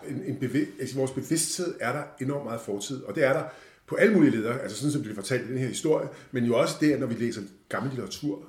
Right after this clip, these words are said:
Speaker 2: når
Speaker 1: Mm.
Speaker 2: vi læser historie og så videre, får vi jo anledning til at udvide vores identitet
Speaker 1: Ja.
Speaker 2: enormt kraftigt,
Speaker 1: Helt sikkert.
Speaker 2: ud over sådan vores eget lille, øh,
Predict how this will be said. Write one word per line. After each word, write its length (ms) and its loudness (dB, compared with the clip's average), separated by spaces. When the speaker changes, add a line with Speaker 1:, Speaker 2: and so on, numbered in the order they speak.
Speaker 2:
når 120 0
Speaker 1:
Mm. 140 0
Speaker 2:
vi 60 -4
læser 280 -2
historie 500 -2
og 60 -8
så 80 -10
videre, 320 -4
får 240 0
vi 80 4
jo 280 6
anledning 440 4
til 140 -4
at 60 2
udvide 420 -2
vores 220 -6
identitet 640 -6
Speaker 1:
Ja. 40 -8
Speaker 2:
enormt 400 0
kraftigt, 640 -8
Speaker 1:
Helt 280 0
sikkert. 260 2
Speaker 2:
ud 60 -2
over 460 4
sådan 300 0
vores 200 2
eget 360 0
lille, 240 0
øh, 680 -4